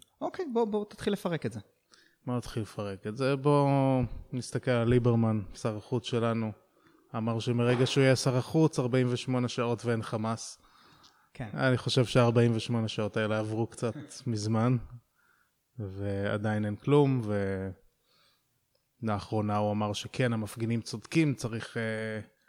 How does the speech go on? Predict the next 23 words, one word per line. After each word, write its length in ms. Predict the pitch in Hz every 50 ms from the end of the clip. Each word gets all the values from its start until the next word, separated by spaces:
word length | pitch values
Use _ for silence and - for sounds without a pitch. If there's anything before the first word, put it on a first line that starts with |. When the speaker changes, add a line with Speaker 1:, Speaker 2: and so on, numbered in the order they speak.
| _ -
Speaker 2:
להתקיף 440 | 123 113 104 - - - 127 113 - -
בעזה, 400 | 123 123 127 143 147 143 139 139
או 220 | 131 127 127 127
לא, 280 | 123 131 135 135 135 135
לא 60 | 135
יודע 200 | 131 120 117 117 107
בדיוק 340 | 107 110 107 107 101 -
מה 100 | - 107
הוא 160 | 104 101 101 104
אמר, 320 | 123 151 160 160 147 127
אבל 420 | 113 107 110 107 104 104 104 104 107 - - _ _ - - - _ _ _ -
משהו 300 | 208 208 196 - 196 -
כזה 380 | - 151 135 127 131 131 123 123
מלחמתי, 720 | 127 123 117 113 - - 113 110 101 - - 107 107 107
אבל 180 | 110 127 123
בפועל 560 | - 175 175 - - 196 190 190 180 175 175 170 170 160 151
לא 140 | 151 151
קורה 260 | 151 - 151 135 135 123
כלום. 400 | - - 123 110 104 101 101 101 - _ _ -
Speaker 1:
מהמם. 440 | 131 135 131 131 113 95 - _ _ _ _ _ _ _ _ _ _ _ _ _ _ _ _ _ _ _ _ _ _ _ _ _ _ _ _ _ _ _ _ _ - -
Speaker 2:
ויש 1400 | 101 95 98 101 104 104 104 104 101 101 101 104 107 107 110 107 113 113 - _ _ - - 175 170 - -
הרבה 240 | 160 147 127 143 131
דיבורים, 720 | 120 123 113 110 117 117 131 135 131 127 123 120 117 110